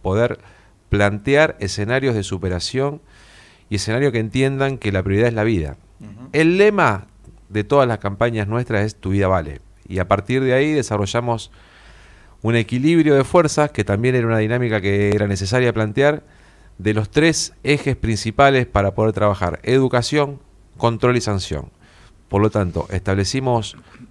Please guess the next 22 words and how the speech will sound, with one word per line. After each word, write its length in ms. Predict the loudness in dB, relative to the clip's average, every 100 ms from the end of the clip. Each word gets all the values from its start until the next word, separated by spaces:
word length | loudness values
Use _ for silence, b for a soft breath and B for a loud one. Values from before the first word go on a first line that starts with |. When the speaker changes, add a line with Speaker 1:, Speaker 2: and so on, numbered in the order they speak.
| -8
Speaker 1:
programas 420 | 0 2 2 0
educativos 680 | 0 0 0 -2 0 2 2
de 120 | 2
concientización. 1080 | 0 -2 -2 -4 -4 -4 -4 -2 0 -2 -4 -16 b b b b
Yo 80 | -12
soy 140 | -8
médico, 440 | -2 0 0 0 -2
vengo 340 | -2 -2 -2
de 80 | -2
la 100 | -4
perspectiva 480 | -6 -6 -6 -4 -4
sanitaria. 760 | -4 -6 0 4 4 4 -2 -4 b b b b -20 -2
Tomamos 380 | 2 4 2 0
el 100 | 0
problema 360 | 0 2 2
con 100 | 2
una 200 | 2 0
perspectiva 500 | 0 -2 -2 -2 -2
sanitaria, 640 | -2 -6 0 0 2 -2 -6 -16 _ b b b
aplicamos, 1000 | -4 -2 -2 2 4 6 4 2 2 -2 -8 -18 -8
eh, 580 | -6 -4 -6 -6 -8 -12 -14
soluciones 1160 | -4 0 2 2 4 4 4 2 2 -2 -6